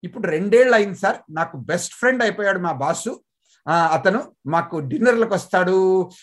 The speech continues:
మేము వాళ్ళ ఇంటికి డిన్నర్లకు వెళ్తాము. Uh, and now he is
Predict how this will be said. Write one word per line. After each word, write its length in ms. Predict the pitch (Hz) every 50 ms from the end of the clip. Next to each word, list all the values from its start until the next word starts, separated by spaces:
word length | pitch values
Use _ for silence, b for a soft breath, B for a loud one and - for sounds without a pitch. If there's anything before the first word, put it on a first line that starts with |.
| B B
మేము 180 | 151 175 208 208
వాళ్ళ 200 | 190 185 190 190
ఇంటికి 260 | 202 208 196 220 185
డిన్నర్లకు 420 | 156 143 156 185 220 214 214 196 190
వెళ్తాము. 600 | 190 185 180 185 185 180 185 190 202 208 202 b b b b b b _ -
Uh, 720 | 156 156 151 143 143 139 139 135 131 127 107 - 151 170
and 180 | 196 175 156 143
now 300 | 151 196 269 311 262 196
he 140 | 214 233
is 60 | 220